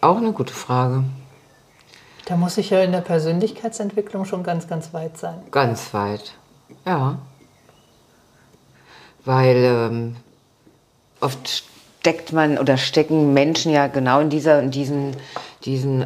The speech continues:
Speaker 1: ähm, anderen Schuldgeben fest.
Speaker 2: Ja.
Speaker 1: Man muss halt schaffen, auch noch mal aus einem anderen Blickwinkel Dinge zu betrachten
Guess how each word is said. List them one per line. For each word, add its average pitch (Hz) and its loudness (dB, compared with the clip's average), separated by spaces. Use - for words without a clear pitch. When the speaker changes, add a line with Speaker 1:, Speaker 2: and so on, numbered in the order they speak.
Speaker 1:
ähm, 123 -4
anderen 135 0
Schuldgeben 160 -2
fest. - -2
Speaker 2:
Ja. 196 -4
Speaker 1:
Man 123 -6
muss 135 -2
halt 135 2
schaffen, 151 0
auch 143 -2
noch 147 -4
mal 143 -2
aus 135 -8
einem 135 -4
anderen 147 -4
Blickwinkel 151 -4
Dinge 151 -2
zu 139 -10
betrachten 160 -6